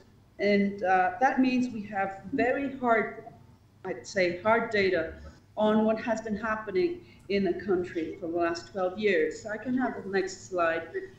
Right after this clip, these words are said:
And this, this one's the first, uh, with respect to diabetes mellitus type two, where we can see that there's been an important increase in the last twelve years in adults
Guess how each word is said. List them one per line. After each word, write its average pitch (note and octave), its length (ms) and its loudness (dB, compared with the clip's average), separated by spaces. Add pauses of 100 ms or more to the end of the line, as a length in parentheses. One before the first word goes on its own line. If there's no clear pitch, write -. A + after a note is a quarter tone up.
(320)
And B3 320 4
this, - 380 -8 (100)
this D#4 220 0
one's D4 420 6
the B3 220 -6
first, - 540 2 (500)
uh, G#3 420 0 (1080)
with C4+ 160 2
respect C#4+ 340 2
to B3+ 60 -4
diabetes A3 500 2
mellitus A3 580 0
type G3 240 -4
two, C#4+ 520 0 (340)
where B3 140 -2
we B3 100 -2
can B3 180 2
see C4+ 680 0
that A#3 120 -10
there's A#3 240 4
been A3 180 2
an G#3+ 240 2 (140)
important B3 580 2
increase B3 720 0
in G#3+ 120 0
the G#3+ 60 2
last G#3 340 0
twelve G#3+ 240 0
years G#3+ 460 2 (420)
in A3+ 380 4
adults G3 580 2